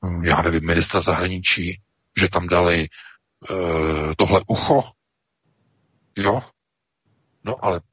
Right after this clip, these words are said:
na to, o-, otázka, eh, je jasně položená, ale odpověď na ní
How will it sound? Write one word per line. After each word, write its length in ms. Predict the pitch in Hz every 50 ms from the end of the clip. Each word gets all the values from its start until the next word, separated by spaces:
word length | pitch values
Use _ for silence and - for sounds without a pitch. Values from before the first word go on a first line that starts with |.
| - -
na 120 | 90 90 -
to, 120 | - - - 92
o-, 100 | 92 - _ -
otázka, 580 | - - 127 - 139 - - - 139 143 147 - - - _ -
eh, 580 | - - 95 98 95 95 92 - - - - - 98 104 110 107 101 98
je 220 | 98 104 104 101
jasně 320 | 104 110 107 - - 104 90
položená, 540 | 92 95 95 101 110 113 107 107 113 127 127
ale 240 | 110 95 85 85 -
odpověď 480 | - - - - - 139 127 127 104
na 120 | 95 98 98
ní 340 | 107 107 107 113 117 123